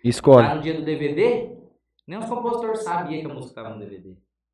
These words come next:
Speaker 2: Aí o, o cantor sorte uma música lá, o compositor já pira na hora, começa a fazer vídeo no Instagram, fala, "Mano, é a música, velho."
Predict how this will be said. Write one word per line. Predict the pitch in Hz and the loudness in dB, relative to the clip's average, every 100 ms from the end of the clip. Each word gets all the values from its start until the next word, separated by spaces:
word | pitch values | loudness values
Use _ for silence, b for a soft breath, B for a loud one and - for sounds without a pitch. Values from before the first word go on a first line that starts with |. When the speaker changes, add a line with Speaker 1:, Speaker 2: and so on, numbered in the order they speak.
| _ | _
Speaker 2:
Aí | 127 135 147 | -10 -8 -8
o, | 156 156 151 143 | -10 -10 -12 -12
o | |
cantor | 147 143 143 | -14 -16 -14
sorte | 143 143 147 | -12 -12 -14
uma | 147 | -16
música | 147 - 139 | -18 -20 -20
lá, | 143 | -20
o | 147 _ _ _ _ _ | -20 _ _ _ _ _
compositor | - 143 - 156 | -20 -18 -14 -12
já | 165 156 | -12 -12
pira | 160 | -12
na | 160 185 143 | -12 -10 -8
hora, | 143 | -10
começa | 139 139 | -12 -16
a | 139 | -16
fazer | 139 143 | -14 -16
vídeo | 127 135 | -16 -18
no | 139 | -20
Instagram, | - 143 135 | -20 -20 -20
fala, | 151 220 | -20 -18
"Mano, | 302 381 392 392 | -16 -14 -10 -8
é | 392 | -8
a | 381 | -6
música, | 403 415 415 381 | -4 0 2 2
velho." | 392 370 - - - | 0 -2 -2 -6 -8